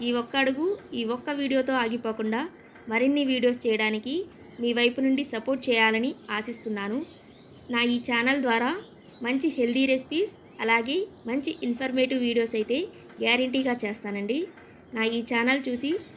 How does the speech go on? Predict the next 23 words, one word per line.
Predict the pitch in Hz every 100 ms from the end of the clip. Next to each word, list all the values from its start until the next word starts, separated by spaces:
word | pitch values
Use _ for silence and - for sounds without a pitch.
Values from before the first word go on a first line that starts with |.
| - -
సబ్స్క్రైబ్ | 240 226 262 269 269
చేసుకునే | 262 240 240 226 330 - - -
ఫస్ట్ | 269 277 349 320
సబ్స్క్రైబర్ | 254 - 247 226 226 220
నుండి | 220 277 370 - - 240
ఇంకా | 233 277 277
చేసుకోబోయే | 262 247 254 233 226 220 285 - 233
అందరికీ | 240 277 277 269
కూడా | 226 220 285 370 - - 240
నా | 226 233
శతకోటి | 226 247 285 285 220
ధన్యవాదాలు. | 220 220 214 208 202 302 381 - - - - 247
ఇక | 269 320 - 240
ఈరోజు | 262 254 262 370 - 262
ఈ | 254
వీడియోలో | 269 254 220 233 359 - - - - 262
ఎన్నో | 294 320 302
పోషక | 269 - 247
విలువలు | 254 233 226
కలిగిన | 220 220 240 339 415 - - - 220
డ్రై | 240 285 277
ఫ్రూట్స్ | 311 - 247
లడ్డూని | 226 226 226